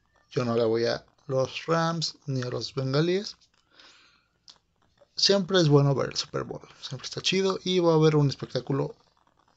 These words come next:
eh, interesante, que no a todo el mundo le gusta. Creo que sí podrían haber hecho algo mucho mejor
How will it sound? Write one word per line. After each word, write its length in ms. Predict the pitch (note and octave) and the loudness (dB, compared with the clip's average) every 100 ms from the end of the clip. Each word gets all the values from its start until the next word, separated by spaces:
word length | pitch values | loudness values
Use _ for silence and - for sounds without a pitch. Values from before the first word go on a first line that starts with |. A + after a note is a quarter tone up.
| _ _ _ _ _ _ | _ _ _ _ _ _
eh, 500 | F3 F#3+ G3 G3+ G3+ F#3+ _ | -4 -2 0 -2 -6 -10 _
interesante, 680 | F#3+ E3 F#3 E3 C#3 C3+ G#3+ - _ _ _ - - - - - - _ _ - | -10 2 4 4 2 0 -4 -10 _ _ _ -20 -20 -20 -20 -20 -20 _ _ -6
que 120 | B2+ | -2
no 120 | C#3 | 0
a 80 | D3 | 2
todo 140 | D3+ | 4
el 40 | C#3+ | 4
mundo 180 | C#3 | 4
le 100 | C3+ | 4
gusta. 360 | D#3 E3+ - F3 | 2 0 -2 -6
Creo 260 | - F3+ F3+ | 0 0 2
que 120 | F3+ | 2
sí 100 | E3 | 0
podrían 540 | - D#3+ D#3 F#3+ G3 | 2 6 10 10 8
haber 180 | D#3 D3 | 6 6
hecho 380 | D3 D3 C#3 - _ _ _ - | 6 4 -2 -4 _ _ _ -2
algo 220 | D3 C3 | 0 0
mucho 220 | B2 A2 A2 | -2 -6 -8
mejor 280 | - C#3 | -2 -2